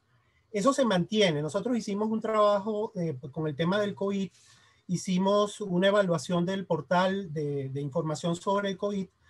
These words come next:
y básicamente alrededor de el ochenta por ciento de, falta el ochenta por ciento de la información y además validamos la calidad de la información conforme a los estándares de documentación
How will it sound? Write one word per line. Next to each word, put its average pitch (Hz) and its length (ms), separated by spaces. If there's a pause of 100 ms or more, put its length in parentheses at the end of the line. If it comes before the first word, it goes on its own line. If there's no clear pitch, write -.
(360)
y 185 160
básicamente 214 720
alrededor 175 680
de 196 400 (220)
el 185 140
ochenta 226 420
por 196 160
ciento 180 580 (400)
de, 160 400
falta 226 280
el 190 60
ochenta 214 360
por 208 100
ciento 214 300
de 196 80
la 180 80
información 151 840
y 180 120
además 175 280
validamos 220 520
la 214 100
calidad 180 380
de 196 80
la 214 80
información 185 560
conforme 190 380
a - 20
los 156 140
estándares 185 580 (400)
de 175 100
documentación 175 880